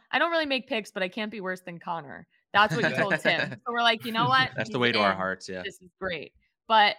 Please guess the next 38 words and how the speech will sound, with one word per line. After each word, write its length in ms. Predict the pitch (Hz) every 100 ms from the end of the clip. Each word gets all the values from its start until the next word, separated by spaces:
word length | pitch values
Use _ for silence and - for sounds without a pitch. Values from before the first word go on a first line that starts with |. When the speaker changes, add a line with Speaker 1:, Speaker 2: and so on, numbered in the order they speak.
| 226
Speaker 1:
we've 160 | 302
seen 200 | - 349
you 100 | 359
in 80 | 349
the 80 | 339
chat, 380 | - 254 285 - -
um, 340 | 226 220 214
for 80 | 233
the 80 | 208
past 340 | 220 214 - 233 _ -
few 120 | 208
years, 360 | 190 226 359 330
loyal 280 | 202 196 202
listener. 520 | 190 208 262 302 330 _ _ _ _
What's 320 | 214 262 262
your 140 | 254
Jets 340 | 214 214 202 -
story? 340 | 196 185 185
How 160 | 190 214
long 120 | 220
have 100 | 214
you 80 | 208
been 140 | 196 196
a 60 |
Jets 300 | 180 185 190
fan? 320 | - 196 196
And 240 | 190 165 170 _ _
thanks, 260 | 190 220 - _
uh, 80 | 214 208 -
for 300 | 226 220 180
being 220 | 233 240
such 200 | 240 240
a 180 | 247 240
loyal 260 | 240 254
listener 420 | 262 - 262 170 -
for 120 | 196
the 100 | 185
show. 240 | - -